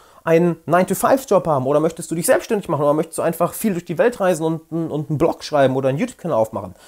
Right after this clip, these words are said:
Was möchtest du in deinem Leben machen? Was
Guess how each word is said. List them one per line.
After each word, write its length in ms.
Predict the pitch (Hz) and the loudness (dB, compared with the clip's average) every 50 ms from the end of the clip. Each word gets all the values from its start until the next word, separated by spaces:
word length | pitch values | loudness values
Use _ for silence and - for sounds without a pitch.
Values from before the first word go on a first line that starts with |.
| - - _ | -20 -12 _
Was 400 | - 175 240 233 - - - - _ _ _ _ _ | 2 2 2 4 2 -4 -6 -10 _ _ _ _ _
möchtest 560 | - 165 208 214 - - 208 202 - - - _ | 0 2 2 2 2 0 -4 -4 -4 -8 -10 _
du 340 | 135 131 160 185 185 180 180 _ - | -4 0 0 0 0 -2 -4 _ -2
in 140 | 165 190 | 0 2
deinem 320 | 175 165 160 160 160 151 131 - | 4 4 2 2 0 -2 -4 -4
Leben 440 | - 123 135 147 147 143 151 135 131 | -2 2 2 2 2 0 -2 -4 -4
machen? 260 | 139 139 - - 92 - | -4 -4 -4 -6 -10 -10
Was 560 | - 117 110 110 185 185 - - - - - | -10 -4 0 2 2 2 2 2 -2 -2 -4